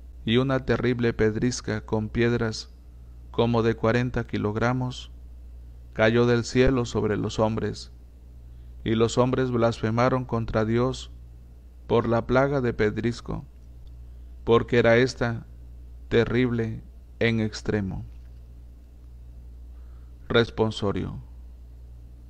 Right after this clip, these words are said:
Si el amo de la casa supiera qué hora de la noche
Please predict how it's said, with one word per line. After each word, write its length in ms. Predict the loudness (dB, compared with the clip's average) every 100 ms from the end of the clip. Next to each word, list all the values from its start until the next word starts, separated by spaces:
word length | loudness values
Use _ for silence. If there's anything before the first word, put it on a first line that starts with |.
| -20 -20 -20 -20 -20 -18 -18 -18 -18 -18 -18 -18 -18 -18 -20 -20 -20 -20 -20 -20 -20 -4
Si 180 | 4
el 140 | 6 6
amo 260 | 6 4
de 100 | 2
la 160 | 2 0
casa 480 | 0 0 0 -4 -4 -14 -20 -20 -20 -20 -20 -18 -18 -16
supiera 600 | 0 0 4 6 6 4
qué 140 | 4 6
hora 380 | 6 4 0 -6 0
de 140 | 2
la 100 | 2
noche 540 | 0 -2 -2 -4 -4